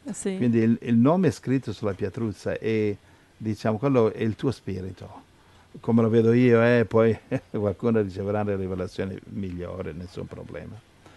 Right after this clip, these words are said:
Speaker 2: E praticamente è il nome che Dio ti darà. Infatti dice un nuovo nome. Infatti no-, non avremo necessariamente il nome che i genitori ci hanno dato.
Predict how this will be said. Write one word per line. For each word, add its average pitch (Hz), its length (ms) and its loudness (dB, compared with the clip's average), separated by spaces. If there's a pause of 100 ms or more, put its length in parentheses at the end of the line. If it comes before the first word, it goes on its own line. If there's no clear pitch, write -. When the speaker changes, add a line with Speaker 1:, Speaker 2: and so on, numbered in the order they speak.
(340)
Speaker 2:
E 127 200 6
praticamente 170 680 4
è 170 40 8
il 156 80 6
nome 185 400 4
che 147 180 2
Dio 160 160 4
ti 135 160 2
darà. 123 600 2 (720)
Infatti 135 360 2
dice 123 340 4
un 117 120 6
nuovo 135 280 6
nome. 92 440 -4 (720)
Infatti 113 340 -4
no-, 104 200 -2
non 107 260 -4
avremo 127 440 2
necessariamente 107 840 0
il 98 60 -2
nome 110 480 0
che - 120 -6
i 90 40 -6
genitori 101 520 -4
ci - 120 -10
hanno 98 160 -6
dato. 92 440 -12